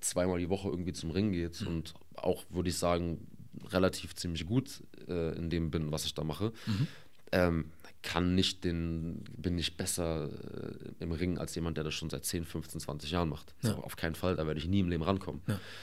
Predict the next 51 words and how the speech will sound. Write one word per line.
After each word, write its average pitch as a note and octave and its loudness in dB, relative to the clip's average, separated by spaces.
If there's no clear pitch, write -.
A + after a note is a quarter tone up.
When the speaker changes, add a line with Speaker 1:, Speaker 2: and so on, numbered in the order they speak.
Speaker 1:
Ähm, E2+ 4
was E2 6
ich - 8
aber G#2 10
machen G2+ 6
kann, F#2+ 4
ist F2+ 4
halt F2 4
den F2 2
Leuten F2 6
halt E2+ 4
versuchen, F2 -2
den, E2 0
den D#2+ 0
Respekt - 2
halt D#2+ -2
dann D#2 -2
so D2+ -8
beizubringen. D2+ -6
So, D2+ -2
ne? F#2+ 4
Es E2 2
geht A2 8
im, F#2 4
also F2+ 6
im, F2+ 2
im F#2 4
Kämpfen, D3 8
beim A2+ 6
Kämpfen A#2+ 2
geht's G#2 2
halt F2+ 4
auch F#2+ 4
immer E2+ 2
um E2 2
Respekt. D#2+ 2
So. D2+ -2
Und F2 0
zwar F#2+ 10
nicht G#2 10
im G2 8
Res-, F#2 6
Sinne G2+ 10
von, F#2 4
ich F2+ 0
hab - 2
Respekt E2+ 0
vor - -6
dir, A2+ 6
sondern F#2+ 4
Respekt - 4